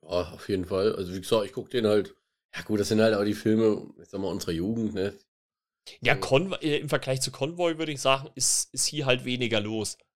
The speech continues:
Speaker 2: Ne, also in
Speaker 1: Ja.
Speaker 2: Konvoi passiert halt schon deutlich mehr, ne? Da hast du halt auch mal eine aufregende Action-Szene oder sowas, in Anführungszeichen.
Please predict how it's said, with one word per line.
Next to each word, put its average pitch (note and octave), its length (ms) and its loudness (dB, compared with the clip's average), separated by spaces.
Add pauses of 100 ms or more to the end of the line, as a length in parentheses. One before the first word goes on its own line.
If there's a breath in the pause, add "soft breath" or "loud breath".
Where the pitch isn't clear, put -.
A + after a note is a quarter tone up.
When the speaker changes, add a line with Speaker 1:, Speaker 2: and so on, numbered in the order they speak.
(160)
Speaker 2:
Ne, A2+ 140 2
also A2 300 -2
in A#2+ 180 -2
Speaker 1:
Ja. F#2+ 80 -2
Speaker 2:
Konvoi D3 420 6
passiert C#3 460 0
halt C3 160 2
schon C3 160 -2
deutlich B2 420 0
mehr, C#3 300 2
ne? B2 160 -2
Da A2+ 100 0
hast A#2+ 220 -2
du B2+ 40 -2
halt A#2+ 120 0
auch A#2 100 -2
mal A#2 120 -4
eine A2+ 160 -4
aufregende C3 640 -4
Action-Szene C3+ 640 0
oder B2 200 -2
sowas, B2 360 -2
in C3 100 -8
Anführungszeichen. A2+ 760 -8